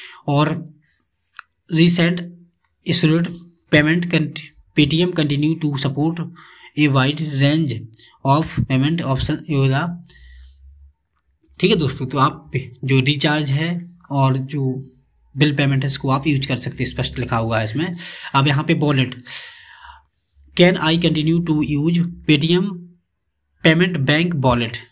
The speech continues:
तो दोस्तों, आप क्या Paytm payment bank का यूज़ कर सकते हैं? तो इस पर लिखा होगा, Yes,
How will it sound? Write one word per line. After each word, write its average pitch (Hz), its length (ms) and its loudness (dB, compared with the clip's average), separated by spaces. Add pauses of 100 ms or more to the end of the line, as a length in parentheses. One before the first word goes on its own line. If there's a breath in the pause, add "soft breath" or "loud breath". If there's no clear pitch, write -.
(140)
तो 131 80 -4
दोस्तों, 147 400 -2
आप 143 220 -4
क्या 170 220 4
Paytm 156 380 0
payment 151 280 0
bank 143 260 0
का 156 60 4
यूज़ 165 260 0
कर 170 100 2
सकते 175 300 0
हैं? 180 300 -4
तो 151 100 -6
इस 139 120 -4
पर 151 180 -2
लिखा 143 200 -2
होगा, 143 300 -2
Yes, 147 220 2